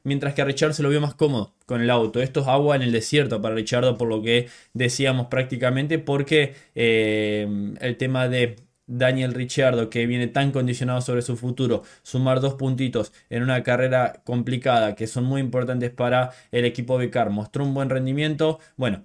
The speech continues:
como digo, la estrategia le vino muy bien, estrategia muy similar a la de Magnussen. Paró muy temprano, prácticamente en la,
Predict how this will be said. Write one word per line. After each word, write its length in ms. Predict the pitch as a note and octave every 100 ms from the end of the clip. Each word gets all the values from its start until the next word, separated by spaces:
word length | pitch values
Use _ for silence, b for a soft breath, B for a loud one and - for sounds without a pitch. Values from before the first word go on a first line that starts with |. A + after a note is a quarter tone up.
| _
como 220 | - B2+
digo, 140 | B2+ A#2
la 80 | B2+
estrategia 380 | C3 B2 C#3 C3+
le 60 |
vino 160 | C#3 C#3
muy 260 | C3 C#3
bien, 260 | C3+ C#3 A#2+
estrategia 440 | A#2+ B2+ A#2+ C3
muy 220 | C3 C#3 D3
similar 380 | C#3+ B2+ C3
a 20 | C3+
la 80 |
de 80 | A#2
Magnussen. 540 | B2 C3+ A#2+ G#2 G#2 G#2
Paró 220 | A#2 B2+
muy 200 | C#3 D#3
temprano, 560 | D3 B2 C3 C#3+ C#3
prácticamente 460 | B2 B2 A#2+ B2+ B2+
en 100 | A#2+
la, 300 | A#2 B2+ B2+